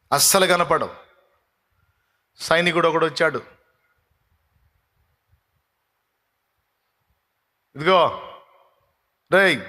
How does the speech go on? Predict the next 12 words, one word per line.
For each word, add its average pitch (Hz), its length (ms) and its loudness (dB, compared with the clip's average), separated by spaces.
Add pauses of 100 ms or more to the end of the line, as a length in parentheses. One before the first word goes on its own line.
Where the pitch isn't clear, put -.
(880)
ఎవడు 185 180 0
నువ్వు? 175 220 0 (1000)
ఈడెందుకున్నావు?" 180 600 2 (2000)
"అయ్యా, 156 240 2
నేను 156 200 -6
సత్రం 147 380 -4
దగ్గర 151 220 -4
కూర్చున్నాను, 143 540 -8
కళ్ళు 139 240 -6
లేని 139 240 -6
గుడ్డోండి 131 400 -8
బాబయ్య." 117 460 -6